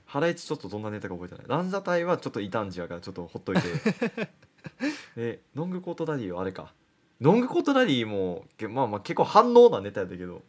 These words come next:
Speaker 2: 肉うどんか。
Speaker 1: 反応で笑い取ってる系やったけど、でも割とシンプルやったね。
Speaker 2: てか全員さ、あの、キャラクターがすげえ立ってんな。
Speaker 1: 確かに。やばいわ。決勝行く人やばいな、ほんまに。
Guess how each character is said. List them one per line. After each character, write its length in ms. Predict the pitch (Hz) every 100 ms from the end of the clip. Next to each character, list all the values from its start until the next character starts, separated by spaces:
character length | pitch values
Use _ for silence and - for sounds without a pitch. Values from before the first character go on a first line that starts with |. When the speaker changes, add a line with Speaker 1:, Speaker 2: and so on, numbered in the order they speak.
| _
Speaker 2:
肉 300 | 156 170 185
う 40 | 180
ど 120 | 156
ん 60 | 123
か。 160 | 95
Speaker 1:
反 220 | 120 180 190
応 140 | 180
で 80 | 160
笑 240 | 151 147
い 40 | 143
取 120 | 95
っ 40 |
て 60 | 101
る 100 | 95
系 100 | 104
や 80 | 95
っ 20 |
た 120 | 92
け 80 | 92
ど、 200 | 87 85
で 80 | 147
も 120 | 104 - _ _ -
割 140 | 185
と 60 | 170
シ 140 | 208
ン 80 | 156
プ 120 | 98
ル 60 | 87
や 60 |
っ 40 | -
た 100 | -
ね。 60 | - -
Speaker 2:
て 140 | - 139
か 60 | 104
全 380 | - 240 381 381
員 120 | 320
さ、 360 | - 254 139 131
あ 60 |
の、 420 | 127 123 120 117 - _ _ _ -
キ 120 | 151
ャ 40 |
ラ 80 | 233
ク 100 | -
タ 120 | 226
ー 60 | 139
が 80 | 123
す 240 | - 135
げ 100 | 135
え 20 |
立 120 | 240 202
っ 60 |
て 180 | - 147
ん 80 | 123
な。 260 | 120 113 -
Speaker 1:
確 220 | 120 -
か 120 | 110
に。 160 | 98 85 - _ _ _ _ _ _ _
や 100 | 110
ば 120 | 131 139
い 60 |
わ。 200 | 92 87 -
決 180 | 139 -
勝 180 | 196
行 40 | 196
く 80 | 208
人 140 | 107
や 140 | 92
ば 140 | 139 151
い 80 | 92
な、 120 | 87
ほ 160 | 80
ん 100 | 95
ま 120 | 95 92
に。 180 | 90